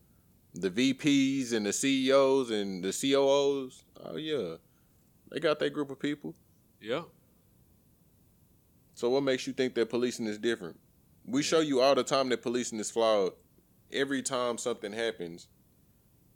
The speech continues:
Speaker 1: it's always, well, I ain't gonna say always, it, nine times out of ten, it's excessively on the black, I mean, on the police officer.
Speaker 2: Oh, yeah.
Speaker 1: So, come on now.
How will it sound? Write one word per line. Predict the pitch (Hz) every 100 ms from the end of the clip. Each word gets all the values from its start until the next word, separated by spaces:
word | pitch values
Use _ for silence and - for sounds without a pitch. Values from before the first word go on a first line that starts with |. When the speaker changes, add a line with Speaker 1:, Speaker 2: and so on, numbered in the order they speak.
| -
Speaker 1:
it's | 104 80
always, | 113 113 107 98 - _ 87 82 -
well, | 87 95
I | 110
ain't | 98
gonna |
say | - 87
always, | 87 92 87 90
it, | -
nine | 104 113 107
times | 110 101
out | 95
of | 87
ten, | 117 107 98 90 _ _ _ _ _ _ _ -
it's | 104
excessively | 90 - 117 117 107 90 87 80 _ _ - _ _ _ _ _ _ _ _ 123
on | 113
the | 98
black, | 95 107 -
I | 107
mean, | 107
on | 98 92
the | 85 -
police | - 107 98
officer. | 87 78 - - _ _ _ _ _ _ -
Speaker 2:
Oh, | 135
yeah. | 104 101 92 85 _ _ _ _ _ _ _ _ _ _ _ _ -
Speaker 1:
So, | -
come | - 139 120
on | 92
now. | 98 113